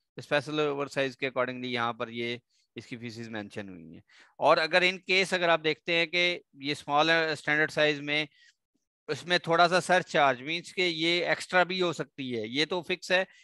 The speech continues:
इसमें कुछ चीजें जो है वो एक्स्ट्रा हो सकती हैं। अच्छा, Amazon जो है चार क्वार्टर्स के अंदर अपनी जो है वो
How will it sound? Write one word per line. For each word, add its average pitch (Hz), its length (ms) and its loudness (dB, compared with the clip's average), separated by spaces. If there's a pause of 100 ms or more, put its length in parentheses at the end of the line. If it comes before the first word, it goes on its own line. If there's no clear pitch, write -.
(160)
इसमें 175 300 -4
कुछ 180 420 -8
चीजें 165 380 -2
जो 165 80 2
है 160 60 6
वो 156 100 2
एक्स्ट्रा 151 280 2
हो 139 80 0
सकती 120 300 -10
हैं। 113 80 -8 (360)
अच्छा, 147 200 4 (140)
Amazon 185 360 0
जो 208 80 0
है 208 140 2
चार 175 260 6
क्वार्टर्स 175 440 0
के 185 100 -4
अंदर 165 220 2
अपनी 156 640 0
जो 143 180 0
है 139 120 6
वो 143 280 -2